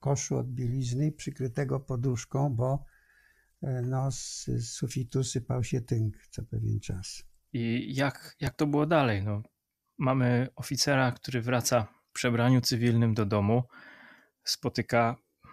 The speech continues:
Speaker 2: syna, który mu się szczęśliwie narodził. I co, co zrobił z firmą? No, ja-, jak ta firma działała pod okupacją? Wiadomo, że tam nikt, e, po rękach nikogo nie całował w tym czasie.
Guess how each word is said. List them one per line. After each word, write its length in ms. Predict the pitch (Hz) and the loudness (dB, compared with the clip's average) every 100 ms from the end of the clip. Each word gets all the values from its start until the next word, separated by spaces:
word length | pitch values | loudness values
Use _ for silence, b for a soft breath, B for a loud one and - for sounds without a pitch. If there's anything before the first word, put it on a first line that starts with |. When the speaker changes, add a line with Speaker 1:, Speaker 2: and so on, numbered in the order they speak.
| B | B
Speaker 2:
syna, 560 | - - 117 110 127 123 B B B - | -2 2 4 4 2 0 B B B -8
który 200 | 113 107 | -2 0
mu 120 | 107 | -2
się 120 | 120 | -4
szczęśliwie 540 | - 131 - 131 120 | -4 -4 -2 0 2
narodził. 520 | 110 107 107 104 139 160 _ _ - | 2 2 0 2 2 2 _ _ -6
I 60 | |
co, 160 | - - | -4 2
co 160 | - | 2
zrobił 320 | 147 165 170 160 | 4 4 2 2
z 80 | |
firmą? 420 | - 196 135 104 101 | 2 2 4 2 0
No, 80 | 107 120 | -2 -2
ja-, 160 | 127 143 | -2 2
jak 200 | 143 - | 2 2
ta 80 | 165 | 0
firma 300 | 165 165 135 | 2 4 4
działała 400 | 127 160 160 101 | 6 6 6 4
pod 200 | 113 107 | 0 -2
okupacją? 500 | - - 107 110 95 | 0 0 0 0 0
Wiadomo, 400 | 113 143 156 123 | 2 4 6 4
że 120 | 117 | 2
tam 320 | 123 107 110 - b b b - | 2 2 0 -6 b b b 2
nikt, 380 | 127 123 - 131 | 4 4 0 2
e, 340 | 123 123 151 156 _ | 4 2 0 -8 _
po 120 | 131 | 2
rękach 320 | 135 123 131 | 4 4 2
nikogo 300 | 127 120 127 | 2 2 2
nie 120 | 131 131 | 4 4
całował 600 | 151 143 113 101 110 117 - | 4 4 4 4 2 0 -10
w 80 | |
tym 180 | - 110 | -10 -6
czasie. 440 | - 101 - 123 | -2 -2 0 0